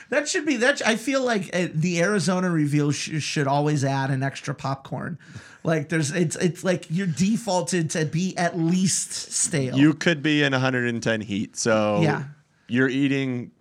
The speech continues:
Speaker 2: popcorn and drinking
Speaker 1: And it's
Speaker 2: whatever your
Speaker 1: cool and
Speaker 2: drink
Speaker 1: it's
Speaker 2: is,
Speaker 1: dark.
Speaker 2: and, yeah,
Speaker 1: And
Speaker 2: and you're
Speaker 1: there
Speaker 2: in
Speaker 1: are
Speaker 2: recliner chairs if you go to an A M C or some
Speaker 1: or
Speaker 2: Harkins.
Speaker 1: Harkins, yeah.
Speaker 2: Yep.
Speaker 1: So there are, we're certainly, there are certainly worse ways to spend your summer. Absolutely. Um, yeah,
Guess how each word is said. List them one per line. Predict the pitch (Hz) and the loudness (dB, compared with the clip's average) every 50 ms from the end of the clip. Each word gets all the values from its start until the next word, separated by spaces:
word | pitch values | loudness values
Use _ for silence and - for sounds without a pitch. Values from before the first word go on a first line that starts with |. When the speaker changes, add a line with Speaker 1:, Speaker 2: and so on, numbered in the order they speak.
| _ - | _ 2
Speaker 2:
popcorn | 131 120 120 - - 123 120 117 117 113 | 4 4 4 2 -2 -2 -2 0 0 -2
and | 110 104 | -2 -2
drinking | 104 110 110 104 - 110 107 104 104 104 104 104 110 | -4 -4 -4 -4 -4 -4 -4 -4 -4 -6 -6 -2 0
Speaker 1:
And | 165 160 156 | 0 0 0
it's | 135 110 107 | -2 -2 0
Speaker 2:
whatever | 110 113 113 151 208 - 220 214 | 0 2 4 4 6 6 6 4
your | 208 208 208 208 | 4 4 4 2
Speaker 1:
cool | - | 2
and | - 160 | 2 2
Speaker 2:
drink | 147 143 123 | 2 2 0
Speaker 1:
it's | 113 107 | 0 0
Speaker 2:
is, | 107 104 - | 0 0 0
Speaker 1:
dark. | 156 165 165 160 156 - 98 107 | 2 2 2 2 2 0 -2 -6
Speaker 2:
and, | - - - 139 151 - - _ _ _ _ | -8 -10 -12 -14 -16 -16 -20 _ _ _ _
yeah, | - 107 87 - - _ - | -4 -4 -4 -4 -8 _ -2
Speaker 1:
And | 160 107 | 2 4
Speaker 2:
and | 160 | 6
you're | 175 175 165 165 | 6 6 6 6
Speaker 1:
there | 165 160 156 | 6 4 4
Speaker 2:
in | 147 | 4
Speaker 1:
are | 127 120 | 2 0
Speaker 2:
recliner | - - 120 113 113 120 120 120 113 | 0 0 0 2 2 2 0 -2 -2
chairs | - - 117 110 113 120 117 110 | 0 0 2 2 2 2 0 -2
if | 110 101 | -2 -6
you | 110 107 | -6 -4
go | 110 110 107 | -4 -2 -2
to | 107 107 | -2 -2
an | 104 104 | -2 -2
A | 104 104 107 | -2 -4 -4
M | 104 104 | -4 -6
C | 101 - 110 110 107 104 104 | -6 -4 -2 -2 -2 -2 -2
or | 104 101 101 101 101 - - | -2 -4 -4 -6 -6 -8 -6
some | - 107 - - | -4 -2 0 2
Speaker 1:
or | 139 | 2
Speaker 2:
Harkins. | - - 104 123 | 2 2 2 2
Speaker 1:
Harkins, | 139 - - - - - 147 143 143 143 139 135 - | 2 0 0 0 0 0 0 2 0 0 -2 -2 -2
yeah. | 147 143 135 - | -2 -2 -2 -2
Speaker 2:
Yep. | - - | -4 -4
Speaker 1:
So | - - 156 143 139 | -4 -2 0 0 0
there | 131 175 202 202 190 | 0 0 2 2 2
are, | 160 - | 2 2
we're | 165 170 202 | 2 0 0
certainly, | - - - 254 247 240 202 208 208 196 185 - - - - - - - - _ | 0 0 0 0 0 0 2 2 2 2 2 0 -4 -12 -20 -20 -20 -20 -16 _
there | - 202 247 | -2 0 2
are | 240 220 220 | 4 4 2
certainly | - - - 226 208 190 190 190 170 | 2 0 -2 -2 -2 0 0 2 2
worse | 160 160 160 160 156 - | 2 2 0 0 0 -2
ways | - 151 147 143 139 - - | -2 -2 0 0 -2 -4 -4
to | - 143 | -4 -6
spend | - - - 151 139 139 120 | -4 -2 -2 -2 -2 0 -2
your | 131 123 | -2 -4
summer. | - - 151 139 131 131 127 - | -2 -2 -2 -2 -2 -2 -2 0
Absolutely. | 143 143 135 120 - - 139 127 131 135 131 131 131 131 131 139 156 | -2 -2 -2 -2 -4 -4 -4 -2 -2 -2 -2 -2 -2 -2 -2 -4 -2
Um, | - 143 139 135 131 131 127 123 - - - - - - - - _ _ _ _ _ - - | -2 -2 0 0 0 -2 -4 -6 -10 -16 -20 -20 -20 -20 -20 -20 _ _ _ _ _ -4 0
yeah, | 165 160 175 160 143 139 | 2 4 4 4 4 2